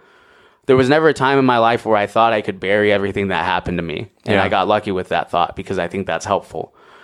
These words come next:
Speaker 1: Like, I knew I was gonna have to deal with it, but just having these two people in my life, they made it so much easier.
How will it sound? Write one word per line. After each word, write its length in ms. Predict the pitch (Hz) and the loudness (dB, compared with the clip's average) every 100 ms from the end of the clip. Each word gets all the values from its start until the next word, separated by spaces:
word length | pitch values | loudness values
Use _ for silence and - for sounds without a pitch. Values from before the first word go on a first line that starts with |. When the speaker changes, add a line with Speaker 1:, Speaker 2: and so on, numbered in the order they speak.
| _ - | _ -6
Speaker 1:
Like, 120 | 98 | -2
I 80 | 98 | 0
knew 120 | 110 | 2
I 40 | 104 | 2
was 120 | 98 | 2
gonna 140 | 104 | 0
have 120 | 95 95 | 0 -2
to 80 | |
deal 220 | 87 110 113 | -2 2 2
with 120 | 98 | 0
it, 300 | 92 - - _ _ _ _ _ | -4 -6 -10 _ _ _ _ _
but 100 | - | -6
just 140 | 113 107 | -4 -2
having 300 | 117 120 117 | 0 0 0
these 160 | 98 | -2
two 100 | - | -4
people 300 | 110 107 107 | -4 -2 0
in 80 | 123 | 2
my 100 | 127 | 4
life, 380 | 135 147 170 175 | 4 4 2 0
they 120 | 113 | -2
made 200 | 107 110 | 0 0
it 100 | 101 | 0
so 240 | - 113 110 | 0 0 0
much 220 | 95 - | -2 0
easier. 440 | 139 117 82 - | -2 -2 -8 -10